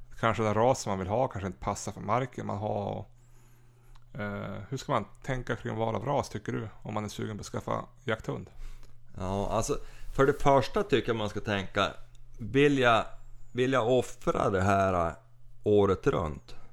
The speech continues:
Speaker 1: Mm.
Speaker 2: För i första hand så är ju hunden en familjemedlem. Och som, den finns ju, det är ju inte som en bössa som du stoppar in i vapenskåpet.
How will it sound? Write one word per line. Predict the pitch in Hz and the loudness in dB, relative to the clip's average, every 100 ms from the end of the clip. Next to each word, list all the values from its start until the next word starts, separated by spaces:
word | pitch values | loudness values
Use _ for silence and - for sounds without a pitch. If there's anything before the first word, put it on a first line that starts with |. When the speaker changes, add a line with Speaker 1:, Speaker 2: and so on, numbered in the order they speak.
| - | -10
Speaker 1:
Mm. | 110 104 110 - | -8 -6 -6 0
Speaker 2:
För | 117 | 2
i | |
första | - 123 113 - 180 | 6 4 4 0 2
hand | 117 113 107 90 | 4 4 0 -2
så | 90 | 0
är | 87 | 0
ju | 82 | 2
hunden | 101 117 87 78 | 0 0 -4 -6
en | 76 | -8
familjemedlem. | 87 87 82 82 80 80 98 123 131 117 - - - - - - - - - | -8 -8 -6 -6 -6 -4 -2 -2 -4 -2 -2 -2 -16 -20 -20 -20 -20 -8 0
Och | 104 | 0
som, | 98 101 95 80 - - - | 2 -2 -2 -8 -16 -20 -14
den | 107 123 | -4 -4
finns | - 127 160 165 - | 0 0 0 -4 -4
ju, | 87 | -2
det | 92 | 4
är | 110 | 4
ju | 110 | 4
inte | 95 151 | 0 -4
som | 143 123 | -4 -2
en | 95 | 0
bössa | 92 92 87 139 | 2 0 0 -4
som | 107 98 | -4 -6
du | 85 | -6
stoppar | - 92 - 87 | -2 -4 -2 -4
in | 87 80 | -2 -4
i | 80 73 - | -6 -8 -6
vapenskåpet. | 92 85 - 78 - 143 - - - | -2 -2 -4 -8 -4 -4 -2 -6 -4